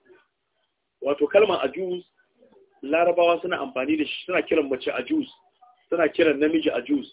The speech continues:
Wannan ya fi zama fasi. A gane,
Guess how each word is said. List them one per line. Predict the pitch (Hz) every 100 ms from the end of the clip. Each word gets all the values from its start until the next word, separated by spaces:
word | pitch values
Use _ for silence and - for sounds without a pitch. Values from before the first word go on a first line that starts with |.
| _ _ _ _ _ _ _ _ _ _ _ 143
Wannan | 185 170
ya | 156 160
fi | 165
zama | 160 160 160
fasi. | 147 131 151 135 _ _ _ _ _ _ _ _ _ -
A | 135
gane, | 151 147